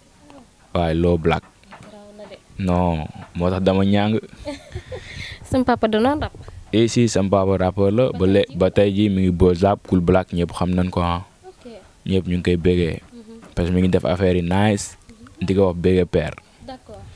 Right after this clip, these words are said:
Speaker 2: Est-ce que mën nañu xam ndax, euh, tey da nga doon kon li ngay def? Parce que am na ñoo xamante ne nag dañ naan, "Waa, samay parents day donnu ma, donnuñu ko ci moom, mais doom bu ma yàlla may la." Mais ndax yow da nga ko donn ci moom?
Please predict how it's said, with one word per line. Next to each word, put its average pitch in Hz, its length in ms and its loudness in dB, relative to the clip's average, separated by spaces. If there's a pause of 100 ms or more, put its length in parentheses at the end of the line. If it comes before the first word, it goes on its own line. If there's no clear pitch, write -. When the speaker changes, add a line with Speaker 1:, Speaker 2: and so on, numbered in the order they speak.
(280)
Speaker 2:
Est-ce 190 140 -12
que 254 100 -8
mën 226 80 -4
nañu 202 160 0
xam 208 320 -2
ndax, 202 160 -2
euh, 208 160 0
tey 202 160 0
da 202 80 -2
nga 190 160 0
doon 190 300 0
kon 190 180 -2
li 190 80 -2
ngay 190 160 -2
def? 247 240 -2
Parce 196 160 -6
que - 80 -8
am 196 140 -2
na 208 80 0
ñoo 196 180 0
xamante 185 320 -4
ne 180 160 -4
nag 190 80 -8
dañ 185 160 -2
naan, 175 160 -6
"Waa, 185 160 -2
samay 196 240 -8
parents 190 320 -10
day 185 140 -6
donnu 302 240 0
ma, 277 120 0
donnuñu 262 380 -2
ko 240 80 -6
ci 220 160 -8
moom, 196 160 -4
mais 190 140 -4
doom 214 240 -4
bu 196 80 -12
ma 190 80 -6
yàlla 185 240 -6
may 190 180 -12
la." - 60 -16 (320)
Mais 220 100 -4
ndax 226 160 -4
yow 214 160 -2
da 196 80 -4
nga 202 80 -8
ko 208 80 -8
donn 196 240 -8
ci - 80 -16
moom? - 140 -16